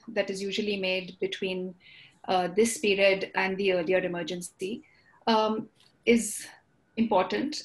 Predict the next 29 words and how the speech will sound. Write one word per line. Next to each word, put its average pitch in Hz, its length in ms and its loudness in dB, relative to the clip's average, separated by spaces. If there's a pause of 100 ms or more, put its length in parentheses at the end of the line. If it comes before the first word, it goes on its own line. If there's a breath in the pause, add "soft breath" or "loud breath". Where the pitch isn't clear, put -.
uh, 214 280 2 (260)
precisely 247 680 2
for 233 180 2
the 214 120 2
reason 220 400 0
that 196 180 2
Satish 214 420 -4
pointed 185 340 -2
out, 180 340 0 (100)
that, 208 280 0 (600 loud breath)
uh, 208 320 4 (100)
this 240 260 2
is 240 180 2
more 226 260 6 (140)
dangerous 226 640 4
because 214 760 2
it's - 180 -4
not 208 340 0
seen 208 420 -2
as 196 180 0
a 196 40 -6
top-down 190 480 0
imposition, 196 640 -2 (480 soft breath)
uh, 208 200 4
but 226 260 0
it's 240 160 -2
something 233 460 4
that 202 220 2
people 202 520 0